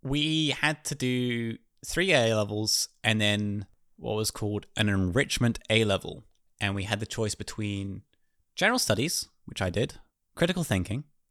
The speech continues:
or I think it was philosophy and ethics was the third choice. And these are all enrichment things. And what that means is the school gets extra funding for teaching these things, but no university recognizes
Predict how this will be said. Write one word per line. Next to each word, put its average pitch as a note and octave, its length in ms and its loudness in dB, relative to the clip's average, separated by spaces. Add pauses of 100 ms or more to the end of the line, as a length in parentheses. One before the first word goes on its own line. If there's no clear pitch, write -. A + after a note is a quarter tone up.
(100)
or G2+ 480 4
I G#2 40 -2
think A#2+ 140 -2
it A2+ 40 -2
was G#2+ 60 -4
philosophy C3 380 -2
and A2 120 -2
ethics - 360 -4
was G2 100 -10
the G#2+ 40 -16
third - 260 -8
choice. - 400 -10 (320)
And C#3 100 4
these E3 160 6
are F3 160 8
all G3+ 760 8 (400)
enrichment D#3 600 4
things. - 460 -12 (400)
And C3 200 2
what G#3+ 120 6
that D4 160 8
means D3+ 400 4
is A2+ 340 0
the - 80 -6
school B3 300 2
gets B3+ 220 4 (100)
extra F#3+ 300 2
funding C3 380 4
for - 100 -4
teaching A#2 380 0
these F2+ 200 0
things, G#2 380 -4 (240)
but B2 220 4 (680)
no D3+ 500 6
university B2+ 1000 4 (480)
recognizes A2 1120 2